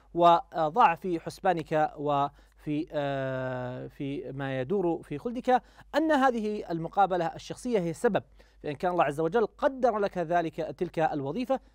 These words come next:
ستحصل عليها، وإن لم تحصل عليها بإذن الله عز وجل ستحصل على فرص وظيفية كثيرة موجودة في عالم العمل في المملكة العربية السعودية، خصوصًا، آه، بعد،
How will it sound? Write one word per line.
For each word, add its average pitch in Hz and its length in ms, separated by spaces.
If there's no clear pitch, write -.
ستحصل 180 560
عليها، 131 440
وإن 294 180
لم 226 120
تحصل - 300
عليها 185 300
بإذن 170 220
الله 151 120
عز 131 160
وجل 254 460
ستحصل 233 600
على 202 380
فرص 240 480
وظيفية 190 540
كثيرة 190 480
موجودة 180 600
في 202 260
عالم 175 420
العمل 180 440
في - 80
المملكة 185 300
العربية 170 260
السعودية، 165 580
خصوصًا، 240 480
آه، 185 140
بعد، 175 520